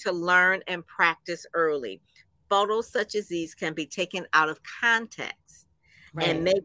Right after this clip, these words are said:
Speaker 1: create an image that you don't want to defend later. So before you smile for the camera, put the glass down." And I'm gonna tell
Speaker 2: Absolutely.
Speaker 1: you, so someone who's in H R, tell them how they're gonna be searching the internet, right?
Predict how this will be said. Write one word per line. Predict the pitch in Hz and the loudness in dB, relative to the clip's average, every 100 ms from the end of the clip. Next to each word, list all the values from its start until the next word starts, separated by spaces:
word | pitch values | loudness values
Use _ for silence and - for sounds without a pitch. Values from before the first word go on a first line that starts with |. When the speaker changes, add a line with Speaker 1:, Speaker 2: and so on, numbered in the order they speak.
| - | 0
Speaker 1:
create | 202 185 | 0 0
an | 185 190 | -2 -4
image | 233 202 202 | -4 -4 -2
that | 151 - | -4 -4
you | 170 | -2
don't | 160 160 147 | -2 -2 -4
want | 151 147 | -8 -8
to | 156 | -8
defend | 131 - 156 143 | -8 -6 -6 -6
later. | 165 254 339 139 92 - _ _ _ | -4 -4 -2 -2 -4 -6 _ _ _
So | - 185 | -2 0
before | 156 165 - 196 | 0 -4 -2 -2
you | 214 | -2
smile | 233 - 208 202 | -6 0 4 4
for | 208 214 | 2 -4
the | 226 | -6
camera, | - 220 185 151 143 - _ _ _ - - | -4 0 0 2 -2 -2 _ _ _ -10 0
put | 196 180 _ 156 | 4 4 _ -4
the | 175 165 | -2 -2
glass | 160 151 143 131 123 127 - - _ _ - | 0 2 4 2 0 -2 -10 -20 _ _ -4
down." | 160 139 113 92 55 _ _ _ - 170 | -2 0 0 -2 -6 _ _ _ -10 -2
And | 170 165 | 2 4
I'm | 160 | 4
gonna | 160 156 | 2 2
tell | 233 233 | 2 2
Speaker 2:
Absolutely. | |
Speaker 1:
you, | 170 - | 0 -4
so | 180 - | -4 -4
someone | 214 208 226 | -2 -2 -2
who's | 247 226 | -4 -4
in | 214 190 | -4 -2
H | 170 214 - - | 0 0 0 4
R, | 170 139 131 180 - _ _ _ | 6 6 2 -2 -12 _ _ _
tell | - 143 | -6 -4
them | 185 | -4
how | 214 196 | 0 0
they're | 202 208 | 0 -4
gonna | 220 220 | -4 -6
be | 233 | -6
searching | - - 208 - 226 | -8 -4 -4 -4 -4
the | 233 | -4
internet, | 202 196 175 156 143 202 - _ - | -4 -6 -4 -2 -2 -4 -10 _ -8
right? | 160 160 196 240 | -2 -2 -2 -10